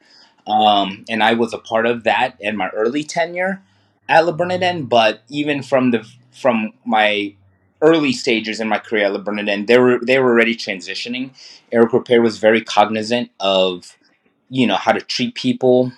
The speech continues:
Um, he knew that that kind of style of cuisine was not sustainable, and it just wasn't,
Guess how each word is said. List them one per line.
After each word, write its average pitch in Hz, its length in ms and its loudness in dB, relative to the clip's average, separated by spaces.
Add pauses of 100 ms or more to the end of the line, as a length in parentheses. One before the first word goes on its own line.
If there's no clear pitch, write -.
(120)
Um, 87 460 0 (280)
he 113 240 2
knew 117 260 8
that 101 420 4
that 110 240 4
kind 113 360 -6
of 101 220 -2
style 107 520 -2
of 95 260 -10
cuisine 107 680 -4 (380)
was 98 200 -6
not 107 200 2
sustainable, 113 680 -2
and 107 160 0
it 95 100 -2
just 104 280 -6
wasn't, 104 760 -2